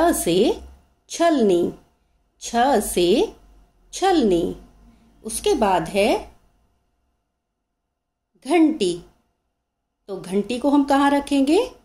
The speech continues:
घ के सामने। घ से घंटी,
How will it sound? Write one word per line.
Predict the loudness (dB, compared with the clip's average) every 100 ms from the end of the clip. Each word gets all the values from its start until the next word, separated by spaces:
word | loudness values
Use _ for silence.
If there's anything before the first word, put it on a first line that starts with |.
| _
घ | -20 -2 2 2 2
के | 0
सामने। | 0 0 0 0 -2 -6 -16 _ _ _ _
घ | -2 2 2 2
से | -2 0 2 2 2 -4 _ _ _ _ -10
घंटी, | 0 4 4 2 0